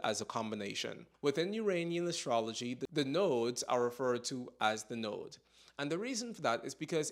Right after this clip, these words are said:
in the system of astrology where we're only taking hard aspects, then the nodes are always going to be in hard aspect with each other. Therefore, we don't necessarily need to take both of them.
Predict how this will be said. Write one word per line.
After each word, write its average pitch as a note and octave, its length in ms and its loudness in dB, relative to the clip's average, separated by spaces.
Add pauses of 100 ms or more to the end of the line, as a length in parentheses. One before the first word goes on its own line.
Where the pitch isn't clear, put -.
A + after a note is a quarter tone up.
in G3+ 120 -4
the A#3+ 80 -2
system G#3+ 360 -4
of E3+ 120 -2
astrology C3 560 0
where A#2+ 180 2
we're A2+ 220 2
only C3+ 240 -4
taking C3+ 320 -2
hard A#2+ 300 0
aspects, - 600 0 (380)
then D#3+ 320 2 (100)
the D#3 100 -2
nodes D3+ 840 0 (120)
are E3 120 4
always G3 480 4
going C3+ 280 0
to C3 60 -6
be B2+ 220 0
in A#2 100 -4
hard B2 320 0
aspect A2 480 -2
with A#2 140 -8
each A#2 140 -4
other. A#2+ 300 2 (300)
Therefore, D#3+ 520 0
we C3+ 160 -2
don't C#3+ 280 -4
necessarily A#2+ 720 -2
need G#2+ 200 -8
to G#2+ 80 -8
take G2+ 360 -6
both A2 260 -4
of A2 120 -8
them. G2+ 320 -8